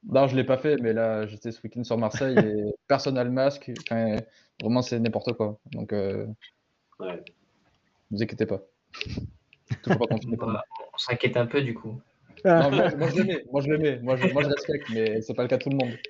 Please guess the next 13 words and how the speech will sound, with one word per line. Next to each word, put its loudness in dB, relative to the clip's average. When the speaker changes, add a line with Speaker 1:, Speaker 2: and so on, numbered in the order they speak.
Speaker 1:
Sur 2
cent 4
personnes, 2
il -2
doit 0
y 2
avoir 4
dix -8
qui -10
respectent, -4
donc, -10
euh. -6
Speaker 4:
Ouais, 0